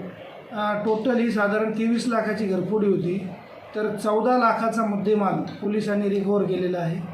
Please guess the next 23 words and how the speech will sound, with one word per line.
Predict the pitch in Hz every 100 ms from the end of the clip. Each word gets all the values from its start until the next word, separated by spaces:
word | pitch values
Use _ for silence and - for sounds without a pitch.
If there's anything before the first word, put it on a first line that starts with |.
| -
त्याच्यामध्ये | 185 202 196 196 202 202 202
तो |
आयशर | 190 185 208 185 190
ट्रक | 202 190
आहे, | 170 185 - - - - - 151
भांडे | 165 190 220
आहेत, | 180 170 165 - - - - 180
जसाच्या | 196 202 214 214 214
तसा | 214
मुद्देमाल | 208 185 196 202 190
मिळालेला | 190 190 185 180
आहे | 170 170 165 - - - - -
आणि | 202 208 214
वेगवेगळ्या | 220 220 226 226 220
ठिकाणाहून | 185 196 214 220 220
तो | 208
मुद्देमाल | 202 190 202 202
आपण | 190 208 196
ताब्यात | 190 190
घेतलेला | 180 175 180 202 190
आहे. | 165 170 190 - - - -
आणि | 196 202
निश्चितपणे | 202 208 277 - - 208 196 180 185